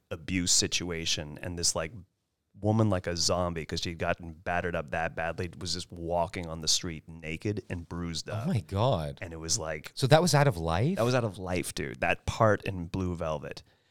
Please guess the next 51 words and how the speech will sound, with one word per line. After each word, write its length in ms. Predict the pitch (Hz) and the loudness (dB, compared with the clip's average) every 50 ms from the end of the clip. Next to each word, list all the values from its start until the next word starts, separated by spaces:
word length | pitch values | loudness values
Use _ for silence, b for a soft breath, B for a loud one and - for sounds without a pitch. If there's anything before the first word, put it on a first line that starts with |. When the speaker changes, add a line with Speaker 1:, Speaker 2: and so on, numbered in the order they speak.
| _ _ _ _ - | _ _ _ _ 0
Speaker 1:
So 260 | - - 117 104 92 | 6 6 8 8 6
here's 320 | - - 143 160 185 160 | 6 8 10 10 10 10
an 100 | 170 165 | 8 6
Speaker 2:
<laughs> 60 | 151 | 6
Speaker 1:
amazing, 440 | 143 135 127 135 139 131 135 131 127 - | 6 4 4 4 4 2 2 2 4 4
okay, 280 | 131 123 135 117 107 | 4 6 6 6 6
I, 180 | 107 110 104 98 | 6 4 4 2
this 280 | 117 113 135 147 139 | 2 4 4 4 6
is, 80 | 143 135 | 4 4
um, 160 | - 117 113 107 | 4 4 2 4
this 140 | 110 135 156 | 4 2 2
is, 60 | 143 | 4
uh, 220 | 143 - 107 110 92 | 4 6 6 6 6
I 80 | 113 117 | 6 2
promise 400 | - - 127 135 143 143 - - | 2 4 4 4 4 4 2 2
we'll, 180 | 127 113 107 - | 0 0 0 0
we'll, 180 | 104 113 110 104 - | 2 4 4 4 4
we'll 120 | 104 104 | 4 4
sum 300 | 98 - - - 139 139 | 6 6 8 10 10 10
it 80 | 131 120 | 8 6
up 220 | 110 98 90 - | 6 4 2 -2
in 140 | 92 98 104 | -4 -4 0
this 200 | 104 107 101 - | 2 4 4 4
last 320 | 131 113 104 101 98 - - | 6 6 6 6 4 6 4
bit 160 | 113 107 - | 4 6 8
right 180 | 113 107 101 | 8 8 10
Speaker 2:
Right, 100 | 135 151 147 | 12 12 12
Speaker 1:
here, 80 | 139 | 12
Speaker 2:
right. 60 | 135 117 | 12 12
Speaker 1:
but 60 | 117 143 | 12 10
Speaker 2:
And 80 | 139 | 10
then 40 | 156 | 10
we 20 | 147 | 10
Speaker 1:
this 60 | - | 10
Speaker 2:
can 80 | 147 - | 10 8
Speaker 1:
is 80 | - 143 | 8 8
Speaker 2:
end 120 | 139 143 | 8 8
it 60 | 147 131 | 8 6
with 100 | 120 - | 4 2
the 60 | 113 | 0
supercut 420 | - - 117 - 110 - 117 101 92 | 0 0 0 0 2 2 2 2 2
of 120 | 90 - | 0 0
fucks. 380 | - 92 82 80 - - - - _ - - | 0 0 0 -2 -4 -6 -6 -6 _ -16 -18
<laughs> 160 | - - - | -18 -10 -2
Speaker 1:
Perfect. 280 | - 117 113 156 156 139 | 4 8 10 12 12 12
Speaker 2:
Yeah, 200 | 160 139 113 98 | 10 8 6 4
yeah. 80 | 95 85 - | 2 0 0
Speaker 1:
I 80 | 120 123 | 0 2
mean, 120 | 123 135 | 2 4
what 180 | 143 165 240 302 | 4 4 4 4
a 140 | 277 165 | 4 2